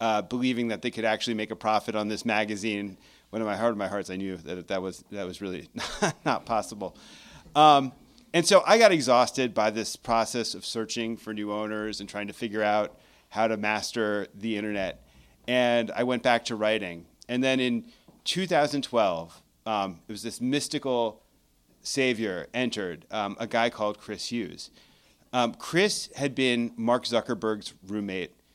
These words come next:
at Harvard, and he had been fa-, he, he co-founded Facebook.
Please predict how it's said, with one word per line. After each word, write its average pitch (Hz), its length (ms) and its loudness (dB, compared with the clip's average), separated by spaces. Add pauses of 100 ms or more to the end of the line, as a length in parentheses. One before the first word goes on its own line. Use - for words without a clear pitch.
(300)
at 104 100 -6
Harvard, 78 480 -6 (260)
and 104 300 -4
he 110 300 -2
had 113 160 -6
been 107 240 -2
fa-, - 320 -6
he, 143 200 -2
he 151 140 -2
co-founded 120 760 -2 (200)
Facebook. 92 480 -10